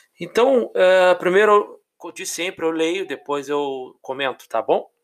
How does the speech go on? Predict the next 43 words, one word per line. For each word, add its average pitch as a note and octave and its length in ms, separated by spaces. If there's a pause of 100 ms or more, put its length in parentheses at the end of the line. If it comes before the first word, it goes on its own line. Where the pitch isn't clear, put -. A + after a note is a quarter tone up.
(200)
Que C#3+ 100
diz C3 120
assim: C#3+ 420 (340)
no G#3+ 80
início A3+ 360
do - 60
século C3 340
vinte, - 440 (540)
o C#3 80
governo D#3+ 260
brasileiro F3+ 440
construiu F3+ 340
uma F#3 140
ferrovia E3+ 560
de - 180
trezentos F3+ 640
e - 40
sessenta F#3+ 480
quilômetros E3 420
de - 40
comprimento, D3+ 680 (440)
que D#3+ 100
atravessava E3 760
a - 20
Amazônia D#3 540
até E3+ 180
a F3+ 80
fronteira E3 560
com - 100
a - 60
Bolívia. C#3 400 (1500)
Mais G3 260
de G3+ 140
vinte F3+ 440
mil G#3 200
homens F3 560
de C3+ 240
vinte F#3+ 400
nacional-, D#3+ 560
vinte G3+ 220
e - 20
cinco A3 360
nacionalidades, D#3 1120